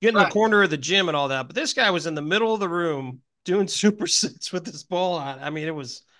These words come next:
Speaker 1: and, uh, I'll leave it at this. I, I, this gentleman was not twenty years old. He
Speaker 2: Okay.
Speaker 1: was, he was at least in his upper fifties.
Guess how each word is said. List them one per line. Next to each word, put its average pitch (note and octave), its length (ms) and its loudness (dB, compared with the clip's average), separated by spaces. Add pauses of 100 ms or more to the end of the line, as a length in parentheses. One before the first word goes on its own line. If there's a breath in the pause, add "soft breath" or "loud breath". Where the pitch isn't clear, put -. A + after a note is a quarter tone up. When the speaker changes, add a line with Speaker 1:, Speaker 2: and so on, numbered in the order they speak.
(500)
Speaker 1:
and, F3+ 280 -2 (240)
uh, A#3 240 -10
I'll C4 180 6
leave D#4 180 4
it A#3+ 40 6
at G3+ 140 0
this. C3 400 -4 (320)
I, D#3+ 200 -4
I, F#3 120 4
this G3 280 -2
gentleman A#3+ 460 2
was F3+ 180 -4
not F#3+ 240 2 (720)
twenty G3 280 -4
years C3+ 240 -4
old. A#2 160 -14 (920)
He F#3+ 140 0
Speaker 2:
Okay. D#3+ 120 6
Speaker 1:
was, - 320 0
he G3+ 160 -4
was F#3 180 0
at F3 100 -2
least E3+ 280 -2
in D#3+ 120 -2
his C3+ 160 -4
upper C3 240 -4
fifties. - 640 -18